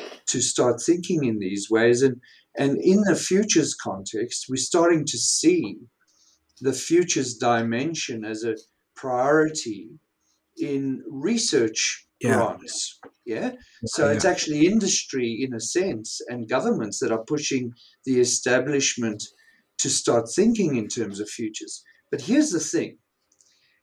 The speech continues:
Speaker 1: and this has been incredibly troubling to me. Engaged scholarship is all about critical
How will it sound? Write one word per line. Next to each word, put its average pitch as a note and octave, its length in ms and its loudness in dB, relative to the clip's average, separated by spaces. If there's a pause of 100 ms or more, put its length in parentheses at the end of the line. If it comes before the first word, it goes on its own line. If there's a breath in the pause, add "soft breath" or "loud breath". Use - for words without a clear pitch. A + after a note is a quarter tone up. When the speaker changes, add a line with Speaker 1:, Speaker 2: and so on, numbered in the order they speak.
(160)
Speaker 1:
and D3 180 -2
this F#3+ 200 4
has F#3+ 180 -2
been D#3+ 440 -2 (260)
incredibly D3+ 720 -2
troubling A#2+ 680 -4
to - 180 -12
me. F#2+ 180 -12 (540 soft breath)
Engaged D#3 920 0
scholarship - 960 -8 (640)
is C3 220 -8 (140)
all G#3 320 4
about B2 440 -4
critical C#3 1000 -2